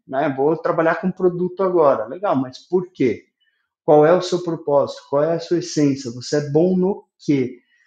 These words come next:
Os seus human skills, né? As suas habilidades humanas,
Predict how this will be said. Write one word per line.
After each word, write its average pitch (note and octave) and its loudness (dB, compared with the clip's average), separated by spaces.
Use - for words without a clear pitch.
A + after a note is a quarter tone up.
Os C3+ -10
seus D3 0
human F#3 4
skills, - -4
né? C3+ 0
As C3+ -4
suas E3 2
habilidades E3+ 2
humanas, D3 2